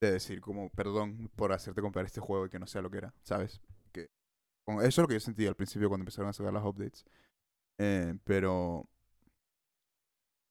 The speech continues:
ahora que están sacando las updates y están agregando tanto contenido y están haciendo tantas vainas por el juego, me da un poco de pena de que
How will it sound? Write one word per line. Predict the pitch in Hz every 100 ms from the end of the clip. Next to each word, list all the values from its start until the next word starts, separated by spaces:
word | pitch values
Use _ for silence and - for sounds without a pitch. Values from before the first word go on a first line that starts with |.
| _ 95
ahora | 104 107 120
que |
están | 117 - 104 104 107 107 - _ _ -
sacando | 120 117 117
las | 117
updates | 107 101 110 107 - -
y | 98
están | 95 - 107
agregando | 110 101 101
tanto | 107 104
contenido | 104 95 98 98
y |
están | 90 95
haciendo | - 101
tantas | - 101 104 101
vainas | 104 104
por | 101
el | 95
juego, | 95 92
me |
da | 92
un | 90
poco | 101
de | 95
pena | 98 90
de | 92
que | 95